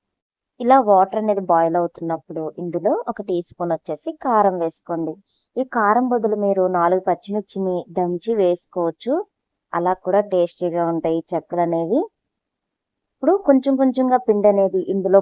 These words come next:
పోసుకుంటూ మొత్తం ఒకేసారిగా యాడ్ చేసేయండి. ఇలా యాడ్ చేసేసి ఉండలు గడ్డలు లేకోకుండా మొత్తం కూడా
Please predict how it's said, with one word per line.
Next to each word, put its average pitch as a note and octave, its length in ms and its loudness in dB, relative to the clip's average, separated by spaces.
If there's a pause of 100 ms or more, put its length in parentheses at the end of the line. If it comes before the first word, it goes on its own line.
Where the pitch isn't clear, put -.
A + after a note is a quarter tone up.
(100)
పోసుకుంటూ E3+ 640 -2 (1000)
మొత్తం G#3 280 0 (120)
ఒకేసారిగా G3 640 0 (180)
యాడ్ F3 300 -2
చేసేయండి. D#3+ 460 -8 (200)
ఇలా F3 240 0
యాడ్ F#3 220 0
చేసేసి F#3+ 400 -4 (160)
ఉండలు G3+ 300 0 (120)
గడ్డలు F#3 360 2 (120)
లేకోకుండా E3+ 560 -4 (160)
మొత్తం - 280 -6 (120)
కూడా F3 160 0